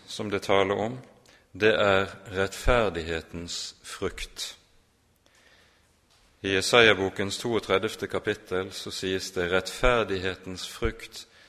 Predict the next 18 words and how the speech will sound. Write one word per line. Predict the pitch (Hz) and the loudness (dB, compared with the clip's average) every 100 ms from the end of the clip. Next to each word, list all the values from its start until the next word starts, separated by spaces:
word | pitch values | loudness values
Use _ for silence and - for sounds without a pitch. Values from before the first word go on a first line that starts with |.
| _ | _
skal | - 101 95 90 | -6 -2 0 2
være | 90 87 | 2 2
fred.» | 90 - - 98 78 69 - - _ _ _ _ _ _ _ _ _ _ _ _ _ _ _ _ _ _ _ _ _ _ - | -4 -8 -6 -4 -4 -6 -12 -18 _ _ _ _ _ _ _ _ _ _ _ _ _ _ _ _ _ _ _ _ _ _ 2
Og | 101 98 107 | 4 4 0
i | 107 101 101 98 | 0 0 0 -2
Romerne | 113 107 98 | -2 0 -2
fem | 92 - 95 123 135 - _ _ _ _ _ _ _ _ _ | -2 -2 -2 -4 -12 -20 _ _ _ _ _ _ _ _ _
så | - - 104 98 95 95 | -14 -2 2 4 2 0
sier | 98 - 98 92 | -6 -4 0 0
Paulus | - 98 90 82 80 - | 0 0 0 -4 -6 -8
følgende: | - 90 92 95 87 98 - _ _ _ - - - _ | -4 -4 -2 -6 -6 -10 -16 _ _ _ -20 -20 -20 _
«Da | 95 98 | 0 2
vi | 95 107 | 4 2
nå | 123 123 113 117 - | 2 4 2 0 -2
er | 120 104 110 117 - - - | 2 4 4 0 -6 -16 -4
rettferdiggjort | 90 98 - - 131 113 85 87 85 90 - - | -2 0 -2 0 2 2 0 -2 -4 -4 -12 -4
av | 113 101 85 - | 0 0 0 -6
troen, | - 123 82 104 139 | -8 -6 -4 -4 -8